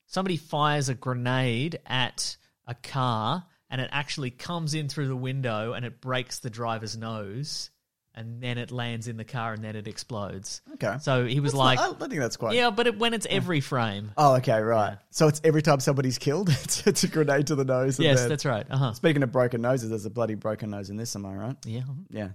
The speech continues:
Speaker 2: there is. There is, Mason. Uh, if you wanna see Chris Hemsworth slap around a bunch of kids, <laughs>
Speaker 1: Oh, that's a,
Speaker 2: you're
Speaker 1: yeah.
Speaker 2: definitely gonna get it.
Speaker 1: Yeah, that's right.
Speaker 2: I think that was my favorite action sequence,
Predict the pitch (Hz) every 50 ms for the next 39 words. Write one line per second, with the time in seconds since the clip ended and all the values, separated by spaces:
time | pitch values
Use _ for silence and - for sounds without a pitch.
0 | - - 107 104 104 101 98 - - - _ _ _ - 104 104 101 - 104 95
1 | 95 - - - 95 - _ _ _ _ _ _ _ _ _ _ _ _ - 139
2 | 143 - - 147 - 190 226 208 202 180 160 - - 156 139 139 - - 147 127
3 | - 131 123 123 117 120 113 110 104 104 - - _ _ _ _ _ - - -
4 | - 143 139 131 127 - 131 123 120 117 117 110 104 117 113 110 - - - -
5 | - 120 113 113 123 127 - - - 622 622 640 587 523 440 740 698 - - -
6 | 269 - - 254 254 - - 165 135 123 196 208 208 202 - - 240 226 208 185
7 | 226 220 208 165 185 180 170 175 165 156 170 170 165 160 147 165 165 165 165 165
8 | 160 156 147 143 143 143 151 147 - 151 127 120 180 190 208 - - 339 277 -
9 | 294 269 254 240 - 226 233 214 - - 196 196 220 214 214 202 160 196 226 220
10 | - - 196 - - 175 160 143 147 - 135 120 117 - - - - -